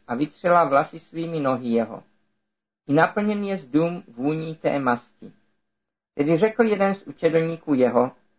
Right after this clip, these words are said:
Jidáš Šimona Iškariotského, kterýž jej měl zraditi:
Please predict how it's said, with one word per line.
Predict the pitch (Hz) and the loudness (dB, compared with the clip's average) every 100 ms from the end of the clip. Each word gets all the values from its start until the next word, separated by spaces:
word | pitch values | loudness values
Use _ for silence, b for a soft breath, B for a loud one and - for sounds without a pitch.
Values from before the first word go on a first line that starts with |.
| - | -4
Jidáš | 139 165 175 - - _ | 2 4 2 -2 -16 _
Šimona | _ 143 143 143 139 | _ -6 -4 -4 -6
Iškariotského, | 131 - 131 123 120 - - 123 120 131 135 _ _ _ _ - | -12 -6 0 2 2 -2 -2 0 0 -2 -8 _ _ _ _ 0
kterýž | 139 151 - | 2 2 2
jej | 156 156 | 0 2
měl | 156 135 | 0 0
zraditi: | 127 127 120 107 - 113 | 0 -2 -2 -6 -12 -20